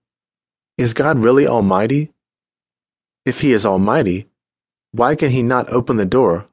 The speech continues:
all by himself? Why instead must he wait till we knock?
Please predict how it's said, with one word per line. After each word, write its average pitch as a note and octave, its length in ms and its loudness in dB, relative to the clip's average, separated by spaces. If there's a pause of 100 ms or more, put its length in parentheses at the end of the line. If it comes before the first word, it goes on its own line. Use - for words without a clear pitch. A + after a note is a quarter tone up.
all G#2 160 -4
by F#2+ 160 0
himself? F#2 640 -4 (960)
Why C#3 220 0
instead C3+ 480 -2
must A2 260 -4
he G#2+ 100 -2
wait A2 360 0
till G#2+ 160 -2
we G2 120 -2
knock? A2+ 440 -4